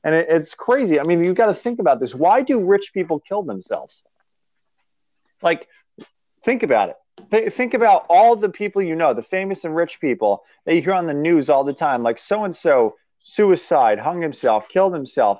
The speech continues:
ended it." You know, why? Why is this happening if money ma-, if money was the catalyst to fixing your life, if, if money was the catalyst to happiness, why is this happening?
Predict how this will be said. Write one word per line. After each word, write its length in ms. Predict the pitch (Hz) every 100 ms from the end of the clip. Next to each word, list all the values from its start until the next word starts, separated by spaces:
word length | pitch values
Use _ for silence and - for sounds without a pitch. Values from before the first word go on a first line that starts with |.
| _
ended 340 | 160 175 160
it." 180 | 120 101
You 120 | 127
know, 160 | 143 131
why? 580 | 123 127 196 190 110 - _ _ _ _ -
Why 260 | 151 262
is 160 | 247 196
this 160 | 202
happening 520 | 202 214 247 160 131 139
if 160 | 131
money 380 | 131 135 175 185
ma-, 280 | 170 185 -
if 220 | 147 143 _
money 520 | 135 143 151 196 240
was 180 | 202 180
the 80 | -
catalyst 480 | 165 156 151 147 147
to 60 |
fixing 360 | - 160 - 131
your 120 | 123
life, 340 | 107 95 101 _ _ _ _
if, 200 | 147 127 -
if 160 | 131
money 260 | 139 160 202
was 140 | 190
the 80 | 165
catalyst 340 | 165 160 147 147
to 80 |
happiness, 380 | 135 127 117 113 127
why 200 | 143 160
is 80 |
this 140 | 139 123
happening? 360 | 143 131 _